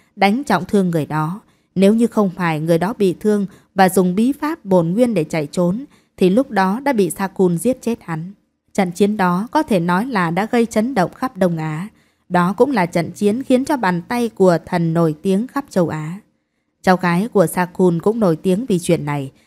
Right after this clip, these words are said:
nhưng không còn ai dám có bất cứ suy nghĩ gì hay thiếu tôn trọng cháu gái của ông nữa. Bây giờ Sa Khun nói như vậy,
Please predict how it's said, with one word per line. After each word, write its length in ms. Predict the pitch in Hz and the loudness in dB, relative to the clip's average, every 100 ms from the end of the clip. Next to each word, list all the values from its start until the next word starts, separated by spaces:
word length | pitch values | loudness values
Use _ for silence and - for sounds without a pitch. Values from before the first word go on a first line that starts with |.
| _ - | _ -4
nhưng 160 | 302 | 0
không 200 | 311 294 | 2 2
còn 220 | - 180 165 | 2 0 0
ai 200 | 226 226 | -4 -4
dám 300 | 214 202 240 | -2 -4 -2
có 140 | 226 | -2
bất 260 | 233 311 - | -2 -4 0
cứ 240 | 220 226 | 2 2
suy 180 | 269 233 | 2 0
nghĩ 260 | 208 214 269 | 2 -2 0
gì 320 | 185 165 147 _ _ | 0 0 -2 _ _
hay 200 | 196 185 | 0 0
thiếu 260 | - 202 | 0 -2
tôn 200 | 240 208 | 0 -2
trọng 240 | 175 160 - | -2 -6 -6
cháu 140 | - 196 | -6 -4
gái 260 | 185 190 254 | -4 -6 -2
của 80 | 170 | -2
ông 260 | 160 156 | -2 -4
nữa. 280 | 156 151 233 - _ _ _ | -6 -6 -10 -16 _ _ _
Bây 160 | 262 240 | 2 4
giờ 300 | 180 165 165 | 4 2 2
Sa 160 | 226 | -2
Khun 280 | 226 226 202 | 0 2 2
nói 220 | 196 196 | 0 -2
như 160 | 247 240 | -4 -2
vậy, 180 | 170 | -2